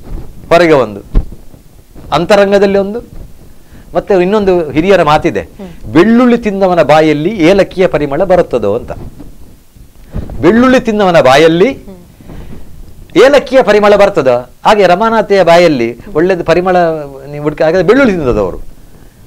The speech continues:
Speaker 1: ಏಲಕ್ಕಿ ಪರಿಮಳ ಅವ್ರದ್ದು ಏ-, ಏನು ನೀವು, ನೀವು ಬಯಸಿದ್ರೆ ಬರುತ್ತಾ? ಅದು ಸಾಧ್ಯನೇ ಇಲ್ಲ.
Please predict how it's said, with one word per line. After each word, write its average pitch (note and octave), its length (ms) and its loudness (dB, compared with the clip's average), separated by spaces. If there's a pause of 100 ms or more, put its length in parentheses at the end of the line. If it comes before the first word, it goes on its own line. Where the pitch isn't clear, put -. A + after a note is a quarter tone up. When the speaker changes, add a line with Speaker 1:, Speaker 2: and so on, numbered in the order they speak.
(220)
Speaker 1:
ಏಲಕ್ಕಿ C#4 240 2
ಪರಿಮಳ G#3+ 260 4
ಅವ್ರದ್ದು G3 220 2
ಏ-, G#3 220 2
ಏನು F3+ 240 -2
ನೀವು, E3 360 -4
ನೀವು E3+ 160 -4
ಬಯಸಿದ್ರೆ E3 340 0
ಬರುತ್ತಾ? B2+ 280 2
ಅದು F#2+ 200 -2
ಸಾಧ್ಯನೇ B3 680 0
ಇಲ್ಲ. G#2 160 -2